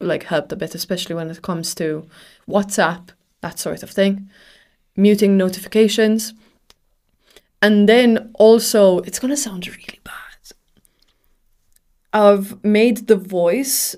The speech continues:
that's judging myself slightly louder in such a way that it helps me.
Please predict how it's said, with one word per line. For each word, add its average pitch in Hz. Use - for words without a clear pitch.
that's 190
judging 214
myself 185
slightly 196
louder 185
in 196
such 208
a 208
way 196
that 196
it 185
helps 185
me. 170